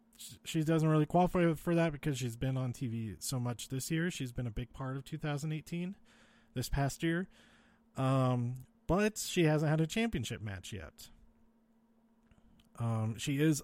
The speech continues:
undefeated, so I guess that is, uh, uh, somewhat deserving of that, that type of rec-,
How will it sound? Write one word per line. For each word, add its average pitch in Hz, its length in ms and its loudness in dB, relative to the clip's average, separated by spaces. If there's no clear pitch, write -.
undefeated, 156 1200 2
so - 160 -8
I 127 60 -2
guess 139 240 -2
that 127 260 0
is, 131 480 0
uh, 107 640 -4
uh, 107 100 -6
somewhat 117 760 -4
deserving 117 880 -2
of 107 240 -8
that, 107 260 -8
that 98 320 -8
type 98 200 -10
of 101 120 -12
rec-, 98 260 -10